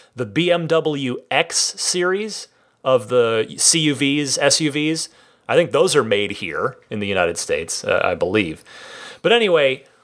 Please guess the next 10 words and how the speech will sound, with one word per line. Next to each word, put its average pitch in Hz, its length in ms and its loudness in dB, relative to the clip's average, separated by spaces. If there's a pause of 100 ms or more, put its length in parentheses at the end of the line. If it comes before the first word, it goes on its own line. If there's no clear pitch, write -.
(220)
once 208 480 2
this 196 280 2
gigafactory 165 800 0
gets 139 240 -2
going, 110 560 0 (380)
that 151 180 0
is 135 140 -4
going 135 280 -2
to 120 80 -6
bring 113 440 -2